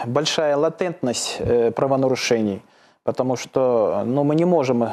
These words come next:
малым количеством людей, э, покрыть большую такую территорию. Но, тем не менее, э, статистика показывает, что динамика правонарушений всё-таки уменьшается. А нарушений становится всё меньше, но и, как вы видите, в принципе,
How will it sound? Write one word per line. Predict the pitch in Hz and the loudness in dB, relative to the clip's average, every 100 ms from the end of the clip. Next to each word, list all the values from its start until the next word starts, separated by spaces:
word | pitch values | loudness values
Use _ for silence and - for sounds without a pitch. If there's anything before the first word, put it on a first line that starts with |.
| - | -4
малым | 113 117 139 131 123 | -2 2 2 2 0
количеством | - 127 120 - 123 | -2 -4 -4 -2 0
людей, | 123 135 170 165 - - - - | 0 2 2 0 -6 -20 -20 -4
э, | 123 120 117 | 0 2 0
покрыть | 127 151 131 | -2 0 0
большую | 135 123 - 131 | 0 -2 0 0
такую | 123 120 120 | 0 0 -2
территорию. | - 127 117 120 107 | 0 0 2 2 2
Но, | 131 | 0
тем | - 175 | 0 0
не | 170 | 2
менее, | 175 175 151 127 120 | 2 2 2 2 2
э, | 113 120 120 110 113 | 2 2 4 2 0
статистика | - 139 160 - 143 139 | -4 -4 -4 -4 -4 -2
показывает, | 135 - 160 135 123 113 | -2 2 2 2 0 0
что | - - 135 127 110 127 120 | -4 -2 0 2 0 -2 0
динамика | 131 147 151 139 135 | 0 2 0 0 -2
правонарушений | 120 127 123 127 - 143 123 | 0 0 2 0 -2 -2 0
всё-таки | 135 127 120 127 | 0 -2 -2 0
уменьшается. | 131 127 123 107 95 - - - - _ _ | 0 2 2 2 0 -4 -10 -14 -20 _ _
А | - 123 113 107 104 | 0 4 4 2 2
нарушений | 139 151 - 170 151 135 | 2 0 0 -2 -2 -2
становится | - 131 139 131 - | -2 0 0 0 0
всё | 113 - | -2 0
меньше, | 135 170 156 - 104 | 2 2 0 -2 -2
но | 123 151 143 | 0 0 0
и, | 127 127 | 0 -2
как | 131 127 | -4 -2
вы | 127 | -2
видите, | 143 156 127 - | 0 -2 -2 -2
в | 104 | -2
принципе, | - 123 113 - 117 | 0 -2 -2 -2 -2